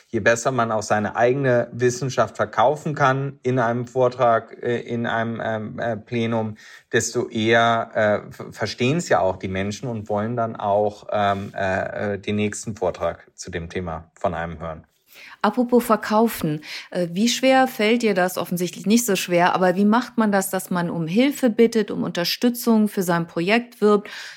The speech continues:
Speaker 2: vielleicht auch ganz konkret Geld? Ist das,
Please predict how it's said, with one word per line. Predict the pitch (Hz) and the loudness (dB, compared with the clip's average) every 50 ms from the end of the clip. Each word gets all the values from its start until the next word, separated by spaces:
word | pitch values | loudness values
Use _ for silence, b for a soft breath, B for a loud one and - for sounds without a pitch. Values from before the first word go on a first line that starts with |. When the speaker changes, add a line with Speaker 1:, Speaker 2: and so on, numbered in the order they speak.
| B B | B B
Speaker 2:
vielleicht | - - 175 165 175 - - | -4 0 0 0 0 -2 -6
auch | - - | -4 -2
ganz | 165 165 170 - | -2 -2 -2 -4
konkret | - 190 180 175 - - 185 175 - - | -6 -6 -6 -6 -2 -2 -2 -4 -4 -2
Geld? | - 196 208 220 226 220 - | 0 2 2 2 2 0 -2
Ist | - - 226 - - - | -6 -6 -6 -4 0 0
das, | 233 214 226 - - - - | 0 0 0 -6 -10 -10 -14